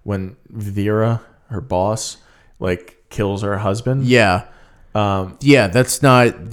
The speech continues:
Speaker 2: you devote your own, uh, an entire separate novel to that.
Speaker 1: Right.
Speaker 2: Yeah.
Speaker 1: Yeah, yeah, yeah.
Speaker 2: Or even just, like, in The Shining, like, stuff like the bear dog blowjob that gets left
Speaker 1: Sure.
Speaker 2: out.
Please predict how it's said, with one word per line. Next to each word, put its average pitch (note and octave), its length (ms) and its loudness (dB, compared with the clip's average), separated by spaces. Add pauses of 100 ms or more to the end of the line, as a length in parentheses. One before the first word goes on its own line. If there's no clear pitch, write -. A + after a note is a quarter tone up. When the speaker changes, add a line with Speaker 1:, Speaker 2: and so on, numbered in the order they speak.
Speaker 2:
you A#2 260 -2
devote G2+ 580 -2
your F#2+ 260 -2
own, G#2+ 120 -2 (100)
uh, D2 40 -8 (140)
an G#2 120 -4
entire G2+ 500 -2
separate G2 400 -4 (180)
novel F#2+ 500 -4
to F#2+ 180 -8
that. B2 380 -2
Speaker 1:
Right. A#2 380 4
Speaker 2:
Yeah. G#2 300 0
Speaker 1:
Yeah, B2 140 2
yeah, G#2+ 140 2
yeah. E2+ 240 0 (140)
Speaker 2:
Or G#3 260 6
even G#3+ 280 2
just, G#3 200 0
like, G#3 160 4
in G3 120 2
The G3 80 4
Shining, D#3 580 2
like, G#2+ 200 -2
stuff - 340 -4
like C3 260 0
the A#2 80 0
bear A2+ 360 0
dog G#2 420 -2
blowjob F#2+ 520 0
that E2 140 -4
gets G2+ 260 -6
left F#2+ 180 0
Speaker 1:
Sure. F3+ 140 8
Speaker 2:
out. A2+ 260 4